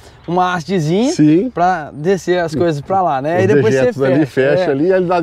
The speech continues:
Speaker 2: com o líquido
Speaker 1: É,
Speaker 2: lá.
Speaker 1: aí isso daí vai modernizar, já vai por um porta-pote que tem descarga, né?
Speaker 2: Ah, legal.
Speaker 1: É mais higiênico,
Speaker 2: É,
Speaker 1: mais
Speaker 2: os
Speaker 1: prático.
Speaker 2: mais, eu tenho na minha Kombi lá um porta-pote que eu comprei, né? Que ela tem uma descarga também, mas
Speaker 1: Sim.
Speaker 2: os dejetos ficam todos ali
Speaker 1: É.
Speaker 2: dentro, mas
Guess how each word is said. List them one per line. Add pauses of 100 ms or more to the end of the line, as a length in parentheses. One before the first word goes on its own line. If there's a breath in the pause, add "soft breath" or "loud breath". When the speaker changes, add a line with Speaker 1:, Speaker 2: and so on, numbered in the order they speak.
(160)
Speaker 2:
com
o
líquido
Speaker 1:
É,
Speaker 2:
lá.
Speaker 1:
aí
isso
daí
vai
modernizar,
já
vai
por
um
porta-pote
que
tem
descarga,
né?
Speaker 2:
Ah,
legal.
Speaker 1:
É
mais
higiênico,
Speaker 2:
É,
Speaker 1:
mais
Speaker 2:
os
Speaker 1:
prático.
Speaker 2:
mais,
eu
tenho
na
minha
Kombi
lá
um
porta-pote
que
eu
comprei,
né?
Que
ela
tem
uma
descarga
também,
mas
Speaker 1:
Sim. (140)
Speaker 2:
os
dejetos
ficam
todos
ali
Speaker 1:
É.
Speaker 2:
dentro,
mas